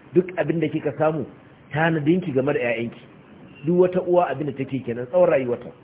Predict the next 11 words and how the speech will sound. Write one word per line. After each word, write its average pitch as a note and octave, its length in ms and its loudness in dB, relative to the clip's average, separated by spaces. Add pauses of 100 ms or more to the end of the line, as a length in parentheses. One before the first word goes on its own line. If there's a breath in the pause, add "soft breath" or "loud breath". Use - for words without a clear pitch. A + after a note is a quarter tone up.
(840)
Saboda D#3 200 4
haka D#3 200 -2
zai D#3+ 120 2
zama D3+ 200 0
ke F3+ 200 -2
baki F3+ 260 2
da D#3 100 4
wata E3 260 -2
ajanda E3 640 0
a C#3 120 -2
rayuwa F3 600 2